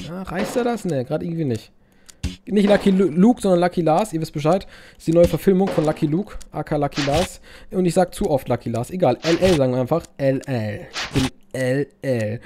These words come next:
Was ist das denn für einer hier? Ein unheimlicher Mönch. Das ist ein Geschickgegner mit dreitausend Geschick. Okay, das sind grad alle Gegner, die gar nicht so einfach fallen. Ich dachte eigentlich, wir schaffen mehr Dungeons, oder schaffen wir jetzt nur einen? Übrigens, ich habe auch einen Dungeon gemacht offscreen, habt ihr schon mitbekommen. Ich weiß grad nicht, wer das war. Auf jeden Fall habe ich da die Schuhe bekommen, die ich eben noch mal kurz zeigen kann.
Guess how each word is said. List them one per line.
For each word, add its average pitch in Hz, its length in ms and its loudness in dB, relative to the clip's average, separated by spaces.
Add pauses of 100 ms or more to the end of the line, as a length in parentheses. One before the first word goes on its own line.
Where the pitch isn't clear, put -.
(240)
Was 151 100 0
ist 170 40 6
das 170 80 6
denn 151 100 0
für 123 140 0
einer 120 120 0
hier? 123 100 2
Ein 127 40 -4
unheimlicher 175 520 2
Mönch. 156 200 4
Das 143 120 2
ist 139 120 -6
ein 143 140 0
Geschickgegner 131 540 0
mit 123 160 -2
dreitausend 123 440 0
Geschick. - 400 -4 (840)
Okay, 127 280 0
das 120 140 -2
sind 139 140 -2
grad 127 140 -2
alle 139 160 -2
Gegner, 135 240 -2
die 127 100 -2
gar 135 140 0
nicht 135 120 -2
so 131 140 -4
einfach 131 260 -4
fallen. 127 280 0
Ich 135 100 -6
dachte 151 200 2
eigentlich, 151 200 0
wir 147 80 2
schaffen 139 240 0
mehr 151 120 4
Dungeons, 139 460 0
oder 147 100 0
schaffen 147 220 2
wir 147 60 4
jetzt 135 100 -4
nur 135 140 0
einen? 131 140 4 (220)
Übrigens, 196 280 2
ich 180 100 2
habe 190 160 6
auch 196 60 6
einen 180 80 6
Dungeon 190 240 4
gemacht 190 180 2
offscreen, 196 600 2 (240)
habt 170 180 -4
ihr 180 80 2
schon 175 160 2
mitbekommen. 185 540 0 (380)
Ich 143 140 -4
weiß 196 180 6
grad - 120 2
nicht, 165 120 0
wer 165 80 6
das 151 140 2
war. 170 80 4
Auf 165 60 4
jeden 165 80 0
Fall 165 80 2
habe 160 100 0
ich - 60 -10
da 151 100 2
die 143 140 -4
Schuhe 247 340 4
bekommen, 151 300 0
die 147 80 -2
ich 151 60 -6
eben 151 100 -2
noch 151 80 -4
mal 143 80 -4
kurz 139 240 -6
zeigen 165 200 -2
kann. 151 200 -2